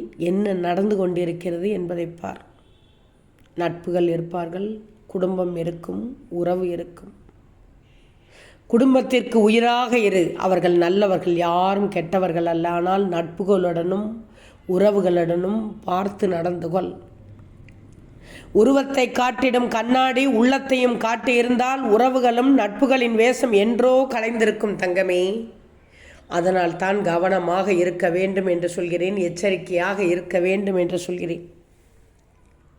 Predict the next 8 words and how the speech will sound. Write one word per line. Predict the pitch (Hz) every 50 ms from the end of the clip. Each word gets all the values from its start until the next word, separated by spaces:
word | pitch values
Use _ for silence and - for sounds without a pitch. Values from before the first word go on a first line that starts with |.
| _ _ _ _ _ _ _ _ _ _ _ _ _ _ _ - - - - _ _ -
என் | - 202 185 185 180 175
திருநாமத்தை | 180 190 196 208 220 208 196 190 175 - - 180 165 165
சொல்லு, | 165 - - 185 185 190 185 185 - - - _ _ _ _ _ _ _ _ _ _ _ _ _ _ _ -
உன் | 190 180 180 175 175 - - - - -
மனம் | 170 175 185 190 196 196 180 - 175
இயல்பாகவே | 175 185 180 180 165 180 180 175 156 175 170 180 185 190
அமைதியாக | 190 180 170 175 180 170 160 170 170 175 185 180 196 180
விடும். | 170 175 175 180 175